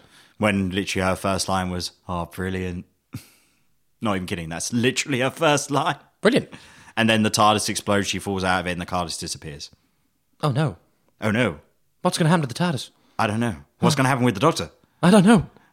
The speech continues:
Speaker 1: Tune in to September, <laughs> Doctor Who.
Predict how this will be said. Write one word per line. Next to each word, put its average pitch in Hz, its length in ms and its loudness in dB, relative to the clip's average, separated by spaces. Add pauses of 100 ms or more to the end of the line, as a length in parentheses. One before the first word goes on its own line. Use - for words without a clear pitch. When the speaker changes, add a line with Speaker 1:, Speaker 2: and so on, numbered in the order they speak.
Speaker 1:
Tune 185 240 6
in 135 380 4
to - 120 -2
September, 160 680 6
<laughs> 190 120 -4
Doctor - 400 4
Who. 101 460 2